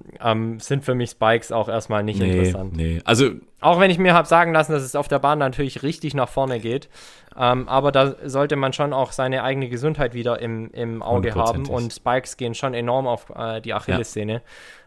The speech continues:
Speaker 1: Also, ähm, wenn man vielleicht die mal einsetzt, dann wirklich. Ähm, und das machen jetzt zum Beispiel den ein oder anderen Fit- und Fröhlich-Athlet, hab ich dabei beim Bahntraining schon beobachtet.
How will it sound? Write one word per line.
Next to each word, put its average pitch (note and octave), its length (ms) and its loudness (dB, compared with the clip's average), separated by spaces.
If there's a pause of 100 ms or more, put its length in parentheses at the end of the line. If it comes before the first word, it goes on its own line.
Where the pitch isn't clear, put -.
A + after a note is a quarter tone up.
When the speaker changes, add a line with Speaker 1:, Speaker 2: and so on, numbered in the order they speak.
Speaker 1:
Also, G#2+ 440 -6
ähm, G#2 300 -8
wenn C3 140 2
man D#3 180 2
vielleicht C#3+ 380 0
die C#3+ 80 -4
mal C3 180 0
einsetzt, C3+ 540 -2
dann B2 160 -2
wirklich. D3+ 500 -4 (440)
Ähm, B2 360 0
und A#2+ 180 -4
das - 320 -4 (320)
machen C3+ 260 -2
jetzt B2+ 120 -4
zum C3+ 80 -4
Beispiel B2+ 720 -2
den C3 100 -4
ein B2 160 0
oder B2 140 2
anderen B2 180 0
Fit- B2+ 140 -6
und A#2+ 80 -4
Fröhlich-Athlet, C#3+ 640 -2
hab C3+ 100 -2
ich A#2+ 80 -10
dabei B2 320 0
beim A#2+ 220 -4
Bahntraining B2 480 -2
schon A#2+ 200 -6
beobachtet. A#2+ 640 -2